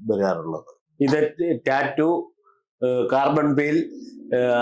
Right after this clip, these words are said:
അതുപോലെ തന്നെ ഫ-, ഫ്രെക്കിൾസ്, ലെന്റിജൻസ് എന്നിവ റിമൂവ് ചെയ്യാൻ വേണ്ടി ഉപയോഗിക്കുന്നതാണ്. മെയിനായിട്ട് ഉപയോഗിക്കുന്നത് കാർബൺ പീലാണ്. കാർബൺ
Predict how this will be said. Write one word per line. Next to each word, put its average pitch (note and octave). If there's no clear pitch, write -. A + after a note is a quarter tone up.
അതുപോലെ C3
തന്നെ C3
ഫ-, C3+
ഫ്രെക്കിൾസ്, C#3
ലെന്റിജൻസ് C3+
എന്നിവ C3
റിമൂവ് C#3+
ചെയ്യാൻ B2
വേണ്ടി B2
ഉപയോഗിക്കുന്നതാണ്. A2+
മെയിനായിട്ട് D#3+
ഉപയോഗിക്കുന്നത് C#3+
കാർബൺ C3+
പീലാണ്. A#2+
കാർബൺ C3